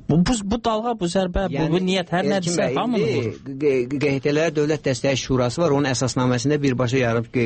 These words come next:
Speaker 2: G T qanunvericiliyi ilə təkmilləşməni aparmaq ümumiyyətlə funksiyaları, yəni əlbəttə qanunverici təşəbbüsü hüququ olan subyektlərin funksiyalarına toxunmadan, onlar öz yerində.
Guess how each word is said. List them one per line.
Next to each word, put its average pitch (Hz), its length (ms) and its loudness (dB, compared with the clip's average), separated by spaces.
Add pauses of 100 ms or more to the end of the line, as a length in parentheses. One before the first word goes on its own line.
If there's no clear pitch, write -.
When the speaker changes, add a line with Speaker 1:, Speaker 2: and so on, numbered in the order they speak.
Speaker 2:
G 113 140 2 (100)
T 135 160 0
qanunvericiliyi 107 640 2
ilə 160 160 0 (640)
təkmilləşməni 120 800 0
aparmaq 127 480 -2
ümumiyyətlə 120 420 0
funksiyaları, 110 800 0
yəni 113 300 0 (260)
əlbəttə 120 320 0
qanunverici 120 560 0
təşəbbüsü 120 540 0
hüququ 120 320 2
olan 120 180 -2
subyektlərin 120 640 -2
funksiyalarına 120 580 0
toxunmadan, 101 560 0
onlar 110 240 2
öz 117 180 2
yerində. 90 300 -2